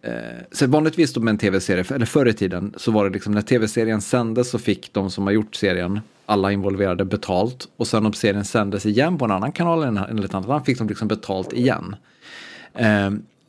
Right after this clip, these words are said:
men med streamingen då så har man istället ett avtal som går ut på att alla involverade får liksom betalt per år. Eh, och det är då en slags diminishing return. Så att när en serie är ny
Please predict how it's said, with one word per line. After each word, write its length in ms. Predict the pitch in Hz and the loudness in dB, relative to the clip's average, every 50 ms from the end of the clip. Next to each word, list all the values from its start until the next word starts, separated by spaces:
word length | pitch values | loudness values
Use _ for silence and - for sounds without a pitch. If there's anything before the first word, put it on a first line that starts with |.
| _ _ _ - - | _ _ _ -2 2
men 320 | 123 123 120 113 117 113 | 4 4 4 4 2 2
med 100 | 117 117 | 2 0
streamingen 640 | - - - 156 160 160 156 156 151 135 117 110 104 | 0 0 4 4 6 6 4 4 2 0 0 0 2
då 140 | 101 98 | 2 0
så 140 | 98 - - 101 | 0 0 0 0
har 160 | 98 104 101 | 2 0 0
man 140 | 98 101 104 | 0 0 -2
istället 440 | 98 - - - 104 104 104 - | -2 -2 0 0 0 0 0 0
ett 140 | 110 107 - | -2 0 2
avtal 400 | 107 101 101 92 - - 101 92 | 0 0 0 -2 -2 -2 -2 -2
som 200 | 92 - 101 95 | -2 -4 -2 0
går 160 | 101 104 98 95 | 2 2 2 0
ut 160 | 92 - - | -2 -4 -4
på 80 | - 98 | -4 -4
att 200 | 95 92 - - - _ | -4 -4 -10 -18 -14 _
alla 240 | - 117 104 101 104 | -2 0 2 2 2
involverade 500 | 104 104 107 107 101 107 101 95 92 95 | 2 2 2 2 2 2 2 0 0 -4
får 200 | - - 107 101 | -2 -2 0 0
liksom 260 | 98 92 - 95 92 | 0 -2 -4 -4 -4
betalt 680 | 95 104 - - 135 135 123 117 117 110 - _ - - _ _ _ _ - | -2 -4 -2 0 2 2 2 2 0 -4 -8 _ -20 -20 _ _ _ _ -4
per 340 | 117 107 98 98 98 98 - - _ _ _ | -2 0 0 0 -2 -4 -6 -10 _ _ _
år. 600 | 175 147 104 - - - - - - 90 95 101 - - _ _ | 2 2 2 0 -2 -4 -4 -4 -6 -6 -8 -8 -12 -18 _ _
Eh, 340 | - 101 92 90 90 87 87 - - - _ _ _ _ _ _ | 0 0 2 2 2 0 -2 -6 -8 -14 _ _ _ _ _ _
och 200 | - 113 110 - - - | -4 -4 -4 -4 0 2
det 180 | 113 107 101 | 4 4 6
är 200 | 101 104 104 101 | 4 4 2 2
då 120 | 98 107 104 | 0 0 0
en 160 | 101 98 92 | 0 -2 -4
slags 280 | - - 101 - - | -4 -4 -4 -4 -2
diminishing 720 | - 110 110 107 107 104 101 101 98 - - 104 107 104 104 | 0 2 2 4 4 4 2 0 0 0 0 0 2 2 2
return. 420 | 107 107 - - 110 - 64 - | 0 0 0 -2 -2 -2 -4 -6
Så 120 | - - 110 | -6 -8 -8
att 180 | 120 - - - - - - - - - - - - _ _ _ _ _ | -8 -10 -16 -20 -20 -20 -20 -20 -20 -20 -20 -20 -20 _ _ _ _ _
när 180 | - 120 113 113 | 0 2 2 4
en 120 | 117 117 | 2 0
serie 340 | 107 - 127 104 98 104 101 - | 2 2 2 4 4 2 0 0
är 180 | - 117 113 110 | 0 0 2 4
ny 540 | 117 127 156 185 147 95 92 92 104 113 | 4 4 4 4 4 2 0 -2 -4 -4